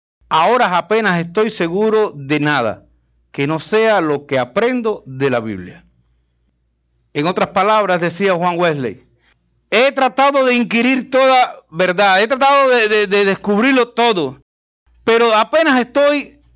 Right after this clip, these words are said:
seguro de una sola cosa, lo que he aprendido en la Biblia". O sea, que es la palabra de Dios la que nos revela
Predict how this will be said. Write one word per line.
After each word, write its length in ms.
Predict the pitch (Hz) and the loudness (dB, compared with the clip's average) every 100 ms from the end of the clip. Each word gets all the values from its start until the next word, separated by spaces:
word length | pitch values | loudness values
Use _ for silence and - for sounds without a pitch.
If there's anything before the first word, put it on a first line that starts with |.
| _ _ _ _ | _ _ _ _
seguro 600 | - - 220 254 277 254 | -10 -2 0 0 2 2
de 80 | 220 | 2
una 160 | 254 233 | 0 -2
sola 300 | - 254 233 | 0 0 0
cosa, 500 | - 214 - 117 - | -2 -4 -4 -12 -8
lo 300 | 160 175 175 | -2 -2 -2
que 120 | 190 220 254 | 0 2 2
he 40 | |
aprendido 580 | 214 185 180 185 330 240 | 0 0 -2 0 0 0
en 60 | 151 | -2
la 80 | |
Biblia". 340 | 117 104 104 - _ _ _ _ | -4 -8 -14 -20 _ _ _ _
O 40 | - | -2
sea, 220 | 269 - | -2 0
que 160 | 254 | 0
es 60 | 302 | 2
la 100 | 302 | 2
palabra 340 | 277 285 285 | 2 2 2
de 60 | 262 | 0
Dios 180 | 269 269 | 0 0
la 120 | 247 | 0
que 140 | 220 | 0
nos 140 | 214 202 | -2 0
revela 560 | 202 208 254 247 220 | 0 0 2 2 0